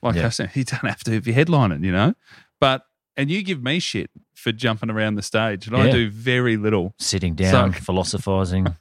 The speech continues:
Speaker 2: <laughs> crying, sitting on the edge of the stage, doing one-on-ones, getting to know every single person's name.
Speaker 1: Leg crossed,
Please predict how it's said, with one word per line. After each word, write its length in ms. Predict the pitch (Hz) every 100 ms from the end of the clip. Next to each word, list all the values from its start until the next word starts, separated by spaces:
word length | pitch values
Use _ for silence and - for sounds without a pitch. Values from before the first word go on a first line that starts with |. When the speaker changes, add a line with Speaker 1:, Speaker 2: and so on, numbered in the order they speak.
| -
Speaker 2:
<laughs> 800 | - _ - _ _ - -
crying, 600 | - 95 95 95 92 87 - _ -
sitting 180 | 247 220
on 100 | 101
the 60 | 98
edge 140 | 95
of 60 | -
the 80 | -
stage, 680 | - 101 98 98 95 - - - _ -
doing 160 | 113 95
one-on-ones, 840 | 98 92 87 95 98 95 95 - -
getting 260 | 117 104
to 80 | 98
know 200 | 104 98
every 200 | 110 104
single 240 | 98 104 92
person's 420 | 110 101 92 85
name. 500 | 101 104 104 107 101
Speaker 1:
Leg 240 | - 143 147
crossed, 580 | - 135 156 - -